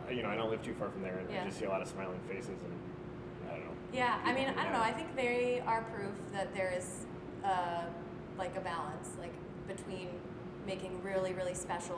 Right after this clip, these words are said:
Speaker 2: thoughtful food while remaining kind and humble and,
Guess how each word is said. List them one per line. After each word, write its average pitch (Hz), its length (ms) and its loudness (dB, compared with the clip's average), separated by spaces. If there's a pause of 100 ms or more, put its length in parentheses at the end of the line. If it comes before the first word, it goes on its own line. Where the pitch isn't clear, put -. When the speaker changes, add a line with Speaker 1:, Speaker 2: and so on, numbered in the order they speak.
(160)
Speaker 2:
thoughtful 165 600 0 (380)
food 175 300 -4 (1200)
while 180 220 4
remaining 170 500 -2 (680)
kind 175 440 -4
and - 80 -6 (400)
humble 180 540 2
and, 156 100 -4